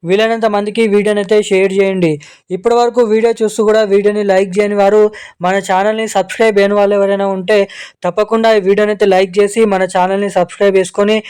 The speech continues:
వీలైనంత మందికి ఈ వీడియోని అయితే షేర్ చేయండి. ఇక మనం అప్‌డేట్లకి వచ్చినట్లయితే, మన తెలంగాణ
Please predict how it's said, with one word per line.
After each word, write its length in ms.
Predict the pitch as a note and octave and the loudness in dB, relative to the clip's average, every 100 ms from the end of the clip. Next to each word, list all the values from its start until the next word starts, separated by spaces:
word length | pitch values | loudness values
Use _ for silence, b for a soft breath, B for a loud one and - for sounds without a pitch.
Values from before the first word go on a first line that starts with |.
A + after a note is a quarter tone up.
| B B | B B
వీలైనంత 480 | E3 G3+ A3 A3 G#3+ | 0 0 2 0 0
మందికి 360 | G3 G3 G3+ A3 | 0 -2 0 0
ఈ 100 | G#3 | 2
వీడియోని 360 | F#3+ G3+ G#3 G3+ | 2 2 2 0
అయితే 160 | F#3 G3+ | 2 0
షేర్ 280 | F#3+ F#3 | 2 0
చేయండి. 420 | F3 F#3 F3+ E3+ D3+ D3 B B - | 2 0 2 0 -2 -4 B B -8
ఇక 140 | F#3+ | -4
మనం 260 | G#3 G3+ G3 | -2 -2 -2
అప్‌డేట్లకి 540 | F#3+ F3+ A#3 A#3+ A#3 | -2 0 -2 -2 -2
వచ్చినట్లయితే, 720 | G#3+ - A3 G#3+ G3 F#3+ G#3+ G3+ G#3 _ _ _ _ _ _ - | -2 -2 -2 0 0 2 2 0 -2 _ _ _ _ _ _ -6
మన 180 | F#3 G#3 | -2 -2
తెలంగాణ 480 | G#3 G3+ A#3 B3 | 0 0 0 -2